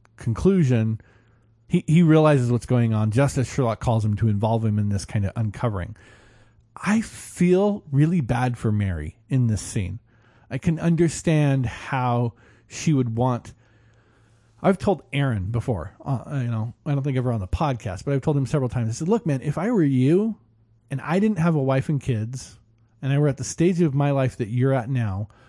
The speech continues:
I would walk away. I would turn my back on everyone and everything. I would go pick up a new identity, some other town, some other part of the country, and start my lo-, life over and become someone completely different."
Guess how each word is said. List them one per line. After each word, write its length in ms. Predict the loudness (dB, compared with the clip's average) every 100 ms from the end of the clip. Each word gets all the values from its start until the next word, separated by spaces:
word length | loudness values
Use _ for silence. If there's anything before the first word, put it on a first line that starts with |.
| -20 _
I 120 | 2
would 160 | 4 2
walk 280 | 2 0 0
away. 340 | 0 -2 -4 -2
I 100 | 0
would 160 | 0 -2 _ _ -20 -20 _ -6
turn 240 | -2 2
my 140 | 2
back 260 | 4 2 2
on 140 | -2
everyone 440 | 0 2 2 4 2
and 120 | 2
everything. 500 | 0 -2 0 -2 -2
I 140 | 0
would 140 | -2 0
go 160 | 0
pick 200 | 2 0
up 140 | 0 0
a 40 |
new 280 | 2 4 4
identity, 420 | 2 2 2 0
some 240 | 0 0 2
other 160 | 0
town, 340 | 0 0 0 -2
some 160 | 0
other 140 | 0 0
part 200 | -2 -2
of 20 |
the 60 | -2
country, 500 | -4 -4 -4 -4 -4 -10 -20 -6
and 140 | -6
start 260 | -2 -2 0
my 120 | 0
lo-, 260 | 2 2 0
life 260 | -2 -2 -4 -2
over 560 | 0 0 -2 -6 -8 -10 _ _ _ _ _ -4
and 100 | -2
become 280 | 0 0 2
someone 260 | 0 0
completely 480 | -2 -4 -2 -2 0
different." 340 | -2 -4 -8